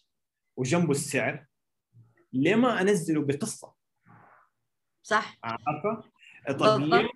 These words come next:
Speaker 1: أسوي، exactly، ليه ما، ليه ما يخلي، أوكي، بدل ما أنزل صورة كل يوم، خليني أغير المحتوى، خليني أسويه ريل.
Speaker 2: مم.
Speaker 1: ولا فيديو قصير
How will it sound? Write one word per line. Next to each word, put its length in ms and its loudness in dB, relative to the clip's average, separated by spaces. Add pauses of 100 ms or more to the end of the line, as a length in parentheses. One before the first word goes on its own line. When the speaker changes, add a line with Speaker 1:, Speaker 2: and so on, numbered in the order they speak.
(200)
Speaker 1:
أسوي، 320 0 (580)
exactly، 360 0
ليه 220 0
ما، 300 -2
ليه 100 0
ما 140 0
يخلي، 580 -4
أوكي، 140 -2
بدل 280 2
ما 200 -2
أنزل 540 -2 (260)
صورة 380 2
كل 240 -2
يوم، 440 -2 (100)
خليني 460 2
أغير 500 4
المحتوى، 460 -4
خليني 340 -2
أسويه 360 0
ريل. 340 -2 (640)
Speaker 2:
مم. 300 -4
Speaker 1:
ولا 560 -2 (380)
فيديو 340 6
قصير 640 -2